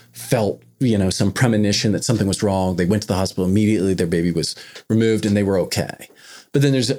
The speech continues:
all sorts of stories. There are stories of people who their baby was without oxygen for some period of time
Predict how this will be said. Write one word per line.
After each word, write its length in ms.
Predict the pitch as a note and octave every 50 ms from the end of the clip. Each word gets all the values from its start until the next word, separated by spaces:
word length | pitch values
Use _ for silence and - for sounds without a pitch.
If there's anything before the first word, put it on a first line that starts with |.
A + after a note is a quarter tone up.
| - -
all 340 | - E3 C#3+ C#3 C3+ C3
sorts 300 | B2+ - - B2+ A2+ -
of 100 | - -
stories. 240 | - - G#2+ F#2 F2
There 140 | - A2 G#2
are 40 | G2
stories 380 | - - - A#2 G#2+ G2 F#2
of 80 | G2+ F2
people 560 | - G#2+ G2 F#2 - F#2 F2+ F2+ F2 F2 - _ - - - -
who 160 | A#2+ A2+ G#2
their 120 | G#2+ G2
baby 280 | E2+ F2 F2+ F2 F2 F2+
was 500 | E2+ D2+ B1+ D2 D#2 D2 D2 C#2 - -
without 260 | G2 - F2+ E2+ D2+
oxygen 460 | D2+ E2 G2+ A2+ - C3 A#2+ B2+ A#2
for 80 | A2 A#2
some 180 | - - A2+
period 240 | A2 - - A#2 A2 G#2+
of 60 | G#2
time 600 | - - - G2+ F#2+ F#2 F#2 F#2+ F#2 F#2+ F#2 F#2